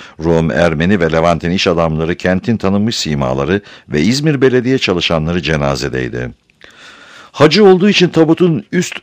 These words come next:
ön ucunda ipekten sarımtırak dallı nakışlarla işlenmiş bir abani vardı. Evliyazade konağı en büyük direğini kaybetmişti.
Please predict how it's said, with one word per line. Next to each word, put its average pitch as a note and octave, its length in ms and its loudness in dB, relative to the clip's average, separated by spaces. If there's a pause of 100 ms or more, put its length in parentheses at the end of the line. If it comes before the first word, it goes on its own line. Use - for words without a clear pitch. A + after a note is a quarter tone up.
ön F3 180 4
ucunda D#2+ 580 0
ipekten D3 500 0
sarımtırak C#3+ 680 -2
dallı B2+ 320 2
nakışlarla B2+ 520 -2
işlenmiş E2+ 560 -2
bir F#2+ 220 -2
abani D2 520 -2
vardı. B1+ 440 -4 (720)
Evliyazade D#2+ 760 2
konağı C#3 380 0
en E3 320 0
büyük A#2 240 -4
direğini F#2+ 360 0
kaybetmişti. C#2 920 -4